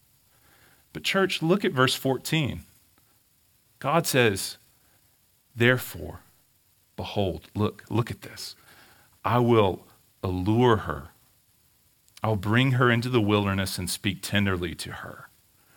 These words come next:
There I'll give her her vineyards and make the valley of Achor a door of hope. There she shall answer as in the days of her youth,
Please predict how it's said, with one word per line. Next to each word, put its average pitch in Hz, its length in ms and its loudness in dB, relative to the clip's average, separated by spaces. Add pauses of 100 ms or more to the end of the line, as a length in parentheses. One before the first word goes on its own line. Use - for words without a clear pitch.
(440)
There 120 400 6
I'll 95 80 4
give 120 260 2
her 104 260 2
her 90 120 -2
vineyards 127 800 -2
and 85 80 -10
make 92 220 -6
the 98 80 -8
valley 107 400 2
of 90 100 -6
Achor 113 400 -2
a 87 60 -4
door 95 280 -2
of 104 100 -6
hope. 101 420 -6 (720)
There 123 240 4
she - 160 2
shall 98 320 4
answer 117 460 2
as 98 120 0
in 92 120 -2
the 85 80 -4
days 139 420 2
of 135 120 -6
her 139 120 -4
youth, 98 540 -8